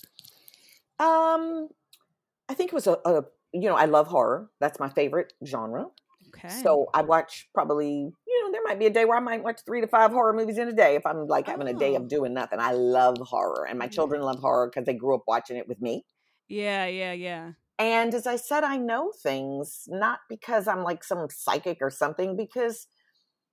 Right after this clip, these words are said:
Speaker 1: I'm just in touch. I'm a very grounded, rooted, connected being. And there are things, and I listen to everybody, and I know that I don't know everything.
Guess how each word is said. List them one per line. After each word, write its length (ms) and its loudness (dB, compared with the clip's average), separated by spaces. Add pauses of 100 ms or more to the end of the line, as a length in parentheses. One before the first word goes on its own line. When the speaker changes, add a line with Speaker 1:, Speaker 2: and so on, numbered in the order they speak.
(160)
Speaker 1:
I'm 180 -2
just 280 -8
in 140 -4
touch. 680 -8
I'm 280 -4
a 80 -4
very 840 -4 (380)
grounded, 760 -2
rooted, 560 -2
connected 680 -8 (440)
being. 640 -6 (580)
And 160 0
there 100 -2
are 40 -8
things, 760 -4
and 120 -4
I 80 -2
listen 500 -6
to 180 -4
everybody, 640 -2
and 120 -6
I 120 -4
know 300 -4
that 120 -2
I 120 -2
don't 400 -6
know 260 -4
everything. 640 -8